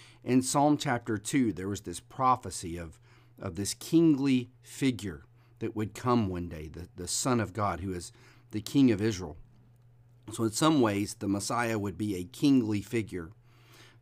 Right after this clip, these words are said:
But when God the Father says, "In whom I am well pleased," he is quoting from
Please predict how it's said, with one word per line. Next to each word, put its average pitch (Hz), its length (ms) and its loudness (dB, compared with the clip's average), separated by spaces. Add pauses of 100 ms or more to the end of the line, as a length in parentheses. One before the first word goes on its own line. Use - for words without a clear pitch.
(140)
But 120 280 0
when 131 240 6
God 147 400 2
the 113 100 -4
Father 127 300 0
says, 110 280 -2
"In 117 180 0
whom 135 300 4
I 113 140 -2
am 104 140 0
well 101 180 0
pleased," 120 440 -4
he 110 60 -2
is 95 100 -4
quoting 117 320 0
from 98 200 -4